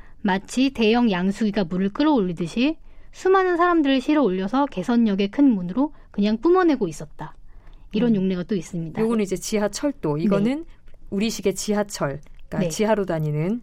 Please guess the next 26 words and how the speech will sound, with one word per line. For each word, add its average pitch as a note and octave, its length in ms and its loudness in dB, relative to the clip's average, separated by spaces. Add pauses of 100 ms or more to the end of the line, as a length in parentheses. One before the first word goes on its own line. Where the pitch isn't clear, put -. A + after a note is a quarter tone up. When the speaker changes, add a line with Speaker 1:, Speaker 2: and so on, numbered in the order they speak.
(120)
Speaker 1:
네, F#3 140 -6
그렇죠. F3 440 -8
Speaker 2:
예, D#3+ 320 -2
그 F3+ 280 -6
교통수단을 F#3 520 -4
말하는 D#3+ 360 -4
것일 D3+ 260 -6
테고, F3 400 -4 (540)
이게 C#4+ 280 4
저희가 A#3 360 0
들어보니까 A#3 840 -2
사실 A#3 440 -4 (220)
이 F#3 200 -6 (800)
예전식, D#4 920 0
우리 G#3 280 0
여-, E3+ 160 0
예전식 A3+ 440 -4
전차를 A3+ 720 0
아직까지도 G#3 500 -4
북한에서는 F3 640 -4
이제 D3 280 -6 (220)
이용을 F3+ 320 -2
하고 C#4 220 -4
있다는 F3 340 -6
건데, E3+ 460 -4
Speaker 1:
네. F#3 160 -6